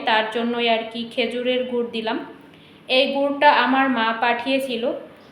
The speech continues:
যখন পাঠিয়েছে তখন অনেকটাই মানে নরম ছিল, ফ্রিজে রাখাতে মনে হয় শক্ত হয়ে গেছে। তো সুন্দর করে কিন্তু আমি গরম করে নিয়েছি, এই তো দেখতে পাচ্ছেন। আর যেটা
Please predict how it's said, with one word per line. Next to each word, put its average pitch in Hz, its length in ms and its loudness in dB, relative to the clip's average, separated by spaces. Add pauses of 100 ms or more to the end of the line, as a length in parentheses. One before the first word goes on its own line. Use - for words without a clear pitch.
(120)
যখন 285 360 2 (180)
পাঠিয়েছে 302 460 2 (160)
তখন 254 320 2 (240)
অনেকটাই 254 560 0 (560)
মানে 233 180 0 (160)
নরম 233 280 6 (140)
ছিল, 247 160 -2 (220)
ফ্রিজে 294 380 -2
রাখাতে 269 460 2 (120)
মনে 262 240 2
হয় 269 160 2 (100)
শক্ত 226 280 -4 (120)
হয়ে 233 240 -2
গেছে। 214 240 -2 (840)
তো 277 80 4 (160)
সুন্দর 320 280 4 (100)
করে 320 160 6 (100)
কিন্তু 302 240 -2 (100)
আমি 277 140 2 (120)
গরম 233 260 4 (100)
করে 262 200 4
নিয়েছি, 247 380 -2 (180)
এই 233 140 -4
তো 254 60 -2 (120)
দেখতে 220 320 -4
পাচ্ছেন। 220 360 -4 (1500)
আর 262 180 6 (140)
যেটা 294 240 0